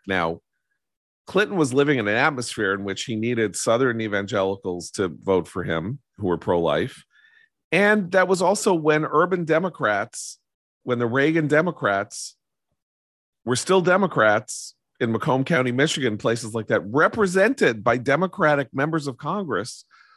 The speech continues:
who were pro-life, like David Obey of Michigan. There was a whole rump of pro-life Democrats, and they died. Some of them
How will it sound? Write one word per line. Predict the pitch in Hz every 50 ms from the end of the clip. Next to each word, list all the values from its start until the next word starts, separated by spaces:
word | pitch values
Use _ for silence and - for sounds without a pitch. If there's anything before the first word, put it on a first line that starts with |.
| _ _ _
who | - 151
were | 151 143 135
pro-life, | 117 - 170 147 151 151 160 196 240 - 90 - -
like | 95 101 107 107
David | 120 113 117 117 123
Obey | 123 135 175 196 170 143 110 101 98 117 127 -
of | 107 107 120
Michigan. | 143 170 208 - 165 127 95 80 82 110 160 - _ _ _ _ _ _ _ _ _ _ _ _ _ _ _
There | 156 160
was | 160 156 147
a | 139
whole | 131 151 165 196 220 233 233 233 233 233 226 226 208 180
rump | 151 170 190 214 156 107 - _ - - -
of | - 120 113 -
pro-life | - 160 151 156 165 165 156 151 151 151 151 - - - _ _ _ _ _ _ _ _ _ _ _ _ _ _ _ _ _ _ _ _ _
Democrats, | - 151 151 156 147 - 156 104 98 101 104 -
and | - - 101 104 92
they | 87 87
died. | 90 95 95 113 120 120 120 123 127 120 -
Some | - 90 98
of | 98
them | 92 90 90 92 82